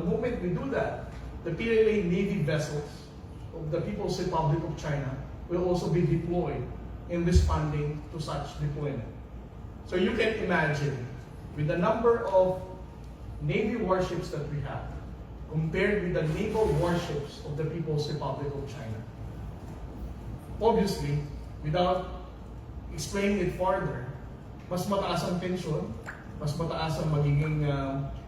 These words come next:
uh, response ng, uh, level of threat ng China. Second, bakit ba ang Coast Guard hindi tayo nag-water cannon? I responded a la-,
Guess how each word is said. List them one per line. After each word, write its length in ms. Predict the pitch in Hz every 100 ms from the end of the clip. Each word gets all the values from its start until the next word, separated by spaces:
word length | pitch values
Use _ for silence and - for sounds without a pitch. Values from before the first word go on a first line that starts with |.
| - -
uh, 240 | 147 143
response 720 | 151 165 - 143 143 175 -
ng, 160 | 151 147
uh, 200 | 147 143 139
level 320 | 151 151 147
of 80 | 143
threat 240 | 143 135 -
ng 120 | 147
China. 360 | - 247 214 - - - - - - - - - - - -
Second, 560 | - 247 240 175 135 127 - - - -
bakit 240 | 220 220 208
ba 200 | 220 208
ang 80 | 185
Coast 240 | 185 -
Guard 200 | 160 135 - 156
hindi 240 | 175 170
tayo 240 | 180 151 160 160
nag-water 640 | 143 147 143 - 147 -
cannon? 320 | 220 - - - - - - - -
I 40 | 160
responded 560 | 180 185 202 214 233 214
a 40 | 175
la-, 400 | 180 180 180